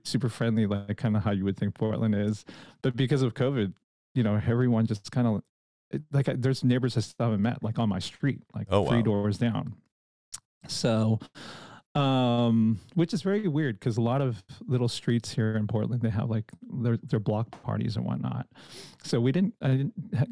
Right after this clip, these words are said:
Speaker 1: get a chance to experience that. So, um, this year I thought, "You know what? I'm f-, you know, after two and a half years, I'm finally gonna go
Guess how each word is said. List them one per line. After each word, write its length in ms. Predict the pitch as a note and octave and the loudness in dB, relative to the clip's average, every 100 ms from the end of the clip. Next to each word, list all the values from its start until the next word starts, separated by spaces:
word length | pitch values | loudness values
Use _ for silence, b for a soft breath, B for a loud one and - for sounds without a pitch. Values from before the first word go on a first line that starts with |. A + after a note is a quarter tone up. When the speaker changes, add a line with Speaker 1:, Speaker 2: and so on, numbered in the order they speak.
| C#3 | -4
Speaker 1:
get 120 | C3+ | -4
a 40 | |
chance 360 | B2 B2 B2 B2 | 0 0 0 -2
to 40 | |
experience 400 | A2+ - A#2 A2+ | -6 -2 -2 0
that. 220 | A#2 A#2+ - | -2 -6 -4
So, 460 | A#2 A2+ A2+ A2+ - | -2 0 0 -2 0
um, 480 | B2 A2+ A2 G#2 G#2 | 0 2 2 -2 -2
this 380 | C#3 D#3+ - - | -2 -2 -4 -2
year 260 | C3+ A2 G#2+ | 2 2 0
I 120 | A2 | -4
thought, 300 | - A2+ A#2+ | -2 -4 0
"You 60 | |
know 80 | C#3+ | 0
what? 320 | D#3 D#3 D3+ - | 0 0 -2 -2
I'm 100 | C3+ | -4
f-, 100 | B2 - _ _ | -4 -14 _ _
you 140 | C#3+ | 0
know, 340 | B2 B2 G#2 - _ | 2 2 0 -4 _
after 460 | D3+ E3 - E3+ - _ _ - | -4 -4 0 -2 -2 _ _ -2
two 140 | F3 | 2
and 80 | F3+ | 4
a 40 | |
half 220 | C#3 C3 A2+ | 2 0 0
years, 140 | A2+ | 0
I'm 80 | A2 | 0
finally 280 | - C#3+ C3 | 0 2 2
gonna 160 | A#2 | 2
go 80 | G#2 | -2